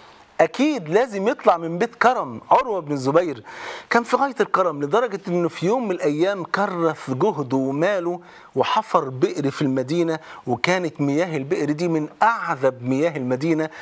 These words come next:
وجعلها وقفاً لله يشرب منها المسلمون في أي وقت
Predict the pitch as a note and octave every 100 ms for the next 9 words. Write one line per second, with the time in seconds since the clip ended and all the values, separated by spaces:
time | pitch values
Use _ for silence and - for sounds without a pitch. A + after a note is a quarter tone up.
0 | - B2 B2 B2+ D#3+ D#3+ C3 C#3+ - -
1 | - D3+ C3 C3 D#3+ F3 - C3+ B2+ F3
2 | D3+ C3 C3 - B2+ D#3+ D#3 - - -
3 | - - E3 D#3 B2+ C3+ - - -